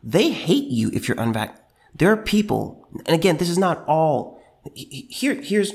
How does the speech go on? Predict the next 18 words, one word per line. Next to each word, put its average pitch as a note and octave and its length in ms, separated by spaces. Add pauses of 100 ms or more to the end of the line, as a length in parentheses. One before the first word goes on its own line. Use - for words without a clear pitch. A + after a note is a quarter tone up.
here's, E3+ 340 (680)
here's E3 180
what B2+ 80
I A2+ 60
think. - 240 (1040)
There's E3+ 200
a E3 40
great F3 640
divide A2+ 720 (260)
among A#2+ 260
people, A#2 200
and B2+ 280
this D#3 140
has D#3 100
been C3+ 140
proven A#2 540 (960)
multiple A2+ 240
times. - 320